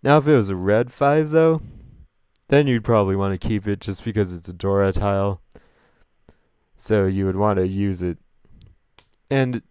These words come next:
in that, in this specific case, if you drew, like, the four or the six, you could discard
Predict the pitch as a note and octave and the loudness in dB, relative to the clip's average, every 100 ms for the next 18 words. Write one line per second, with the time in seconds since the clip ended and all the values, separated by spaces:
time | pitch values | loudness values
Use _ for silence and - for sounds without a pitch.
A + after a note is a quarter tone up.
0 | _ _ _ _ - - - - B2+ A2+ | _ _ _ _ -20 -20 -16 -4 -2 2
1 | A2+ A#2+ B1+ _ C#3 C#3+ B2+ A#2 - A#2 | 4 2 -2 _ 0 2 2 0 -2 -8
2 | - B2 A#2 - C3 B2 - - - _ | -4 -4 -4 0 2 2 0 -10 -16 _
3 | _ - _ _ _ _ _ _ C3 B2+ | _ -20 _ _ _ _ _ _ 0 2
4 | B2+ A2 A#2+ A#2+ A2+ G#2+ G#2 - A2+ A2+ | 0 2 2 4 4 2 -4 -4 0 4
5 | A2+ G#2 A#2+ A#2+ A2 - B2+ B2+ - - | 4 4 4 2 -2 -2 -2 -2 -10 -18
6 | - _ - A#2+ A#2 G#2 - - A2+ A2 | -20 _ -6 -2 -2 -2 -6 -2 2 2
7 | G#2+ A2+ | 0 -6